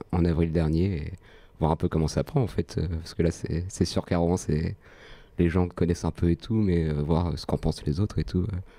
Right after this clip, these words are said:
Enfin, je pense que c'est un peu l'intérêt de la musique, c'est un peu de se confronter aussi, euh, en bien ou en mal, euh, un peu partout, quoi.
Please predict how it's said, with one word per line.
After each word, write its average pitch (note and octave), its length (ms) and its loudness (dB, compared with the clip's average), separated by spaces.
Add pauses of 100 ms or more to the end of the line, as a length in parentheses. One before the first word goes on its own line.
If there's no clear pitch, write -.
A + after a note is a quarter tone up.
(140)
Enfin, - 60 0
je - 80 -2
pense F2 160 0
que - 40 -10
c'est - 40 2
un D#2 60 2
peu E2+ 100 0
l'intérêt E2 240 2
de D#2 80 2
la D#2 60 4
musique, E2 180 2
c'est - 100 -6
un E2+ 40 -6
peu D#2 100 0
de - 60 -4
se - 80 -2
confronter D#2 440 -2
aussi, E2 400 -2
euh, D#2 40 -6 (640)
en E2+ 100 2
bien E2+ 160 4
ou E2+ 100 4
en D2+ 120 4
mal, E2+ 180 2
euh, D#2 160 -6 (400)
un - 60 -4
peu D2+ 200 0
partout, - 320 -6
quoi. - 160 -6